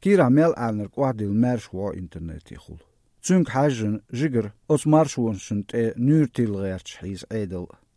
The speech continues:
Верси бехш мехш качул люрбу эдл кисам Facebook хошц, ВКонтакте машнирч, Одноклассники чурч нахц, ишт телефонирч,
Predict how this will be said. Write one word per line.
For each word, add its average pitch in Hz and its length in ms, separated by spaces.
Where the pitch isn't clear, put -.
Верси 190 320
бехш 127 340
мехш 135 360
качул 127 500
люрбу 123 600
эдл 131 320
кисам 104 600
Facebook 135 540
хошц, - 380
ВКонтакте 139 640
машнирч, 110 800
Одноклассники 135 840
чурч - 380
нахц, 123 520
ишт - 440
телефонирч, 139 720